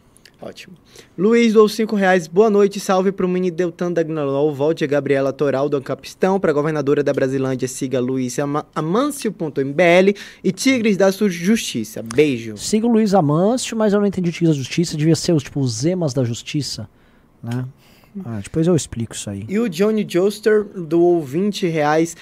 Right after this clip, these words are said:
Speaker 1: "Devolvam o Paraná ao Bétega. Renan, com a saída do Holliday do Pavinato, o M B L ainda possui algum candidato L G B T?"
Speaker 2: Deixa eu ver.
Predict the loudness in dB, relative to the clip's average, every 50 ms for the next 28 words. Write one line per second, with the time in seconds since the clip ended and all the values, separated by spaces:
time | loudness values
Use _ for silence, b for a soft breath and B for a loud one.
0 | B B B 4 6 6 6 8 8 8 8 8 6 4 2 2 4 4 4 4
1 | 4 2 2 2 2 2 0 0 2 4 4 4 2 0 0 4 6 6 6 4
2 | 2 0 0 0 0 -4 -4 -6 -8 -6 -4 -2 0 0 0 -2 -2 -4 -6 -4
3 | -4 -4 -4 -4 -4 -4 -2 0 0 0 0 -2 -4 -6 -4 -6 -6 -6 -6 -6
4 | -6 -6 -4 -4 -6 -6 -4 -2 -2 -2 -2 -2 -4 -6 -6 -8 -8 -10 -10 -6
5 | -4 -4 -4 -6 -8 -14 -14 -8 -6 -6 -4 -4 -6 -8 -8 -8 -6 -4 -4 -4
6 | -4 -4 -4 -4 -2 -4 -4 -6 -6 -6 -6 -6 -6 -6 -8 -8 -8 _ _ _
7 | _ _ _ _ _ _ _ -20 -20 -10 -6 -6 -6 -6 -8 -10 -14